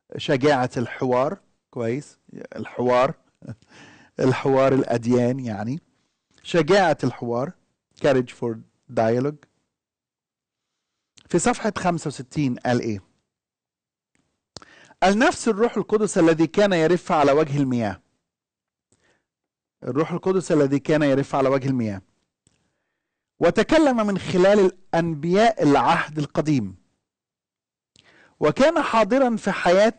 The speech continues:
وخدمة المسيح، وأعلن عن نفسه وانسكب يوم الخمسين" في سفر أعمال الرسل.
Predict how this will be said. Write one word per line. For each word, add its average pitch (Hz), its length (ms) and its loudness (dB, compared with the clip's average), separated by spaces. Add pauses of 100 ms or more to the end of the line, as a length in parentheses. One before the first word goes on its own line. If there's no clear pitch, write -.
وخدمة 180 520 -2
المسيح، 147 760 -6 (2000)
وأعلن 240 720 2
عن 170 260 0
نفسه 226 380 -4
وانسكب 170 1040 0
يوم 170 380 2
الخمسين" 127 680 -4
في 147 180 -4
سفر 160 320 -4
أعمال 139 340 2
الرسل. 127 340 -6